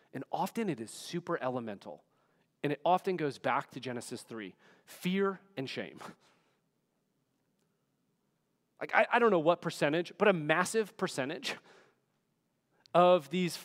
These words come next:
battles are really around fear and shame and whether we will trust God with our identity and our life. Identify, understand. What motivates you here?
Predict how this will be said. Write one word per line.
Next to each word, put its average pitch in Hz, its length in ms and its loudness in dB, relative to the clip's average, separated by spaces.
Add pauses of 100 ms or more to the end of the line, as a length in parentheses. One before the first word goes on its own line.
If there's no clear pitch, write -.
battles 147 480 4
are 151 140 0
really 170 420 2
around 131 380 0
fear 165 340 -2
and 135 100 -4
shame 127 300 -4
and 127 100 -6
whether 135 220 0
we 131 140 -6
will 117 100 -8
trust - 380 -6
God 123 180 -2
with 113 180 -10
our 107 120 -6
identity 135 520 -4
and 101 120 -16
our 98 100 -12
life. - 420 -18 (2500)
Identify, 165 800 -2 (460)
understand. 127 760 -10 (380)
What 277 180 -10
motivates 151 520 -10
you 73 100 -20
here? - 220 -20